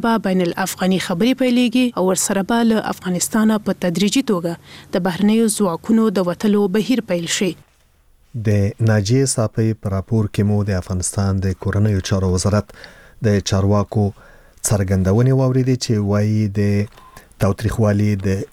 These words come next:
Speaker 2: کمیدو د اونۍ په دریمه ورځ نن د طالبانو لخوا په ټول هیواد کې یوازې څو حملې شوې دي. د روزګان ولایت اوسیدونکي د تاوتریخوالي د کمیدو د اونۍ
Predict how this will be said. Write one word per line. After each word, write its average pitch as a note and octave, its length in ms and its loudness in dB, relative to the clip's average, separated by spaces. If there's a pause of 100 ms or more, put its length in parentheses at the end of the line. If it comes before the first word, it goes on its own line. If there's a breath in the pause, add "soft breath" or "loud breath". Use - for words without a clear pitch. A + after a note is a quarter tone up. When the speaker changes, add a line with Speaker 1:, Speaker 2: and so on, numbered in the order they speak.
(160)
Speaker 2:
کمیدو G2+ 380 2 (100)
د - 20 0 (120)
اونۍ F#2+ 240 -4 (120)
په F#2 160 -4
دریمه G#2+ 380 2
ورځ F#2+ 220 -2 (140)
نن G2 220 2
د F2+ 140 -4
طالبانو F2+ 480 0
لخوا A#2+ 280 -2
په A#2 120 -6
ټول C#3 180 2
هیواد A#2 320 0
کې A#2+ 100 2 (460 loud breath)
یوازې G#2 340 2 (140)
څو A#2 100 -2 (140)
حملې A2 320 2 (100)
شوې G#2 280 -2
دي. A2 80 0 (260)
د D#3 120 2
روزګان C#3+ 320 0
ولایت C3 320 0
اوسیدونکي B2+ 480 0 (380 loud breath)
د G#2+ 160 0
تاوتریخوالي A2 600 0 (100)
د F2+ 180 -4
کمیدو G2 400 0
د G2 80 0
اونۍ F#2+ 200 -2